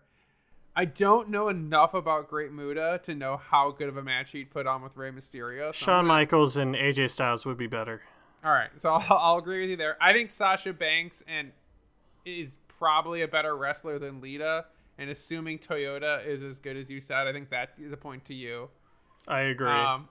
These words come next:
Speaker 1: I think shield versus Golden Aces is one of the most insane matches ever, and I, I, I think that beats out New Day versus Rock and Roll, despite
Speaker 2: I
Speaker 1: you, you going with, like, the Sutter Kane option of the,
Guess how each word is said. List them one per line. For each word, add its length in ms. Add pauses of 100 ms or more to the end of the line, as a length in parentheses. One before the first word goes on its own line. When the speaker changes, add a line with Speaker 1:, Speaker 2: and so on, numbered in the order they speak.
Speaker 1:
I 140
think 180
shield 460
versus 340
Golden 380
Aces 480
is 200 (140)
one 200
of 40
the 60
most 260
insane 640
matches 400
ever, 460 (100)
and 140
I, 60 (100)
I, 220
I 40
think 220
that 220
beats 180
out 160
New 180
Day 180
versus 360
Rock 240
and 100
Roll, 320 (540)
despite 280
Speaker 2:
I 300
Speaker 1:
you, 200
you 20
going 320
with, 180
like, 220
the 100
Sutter 360
Kane 340
option 480
of 180
the, 320